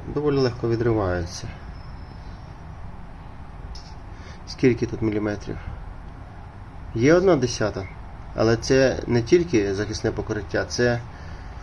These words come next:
декоративний шар плюс клей. Тобто виробник дуже сильно всіх обманює. Е, клас зазначений, здається, тридцять четвертий,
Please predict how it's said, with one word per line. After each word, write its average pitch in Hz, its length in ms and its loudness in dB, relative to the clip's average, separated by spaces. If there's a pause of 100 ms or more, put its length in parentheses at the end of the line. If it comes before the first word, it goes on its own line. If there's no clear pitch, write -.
(680)
декоративний 123 680 6
шар 160 380 8 (100)
плюс 117 480 -2
клей. 95 460 2 (3250)
Тобто 127 300 2
виробник 127 540 6 (280)
дуже 123 220 6
сильно 131 340 4
всіх 117 320 -2
обманює. 98 580 2 (760)
Е, 107 160 0 (100)
клас 131 440 6
зазначений, 117 680 2
здається, 117 480 2
тридцять 123 380 0
четвертий, 135 640 4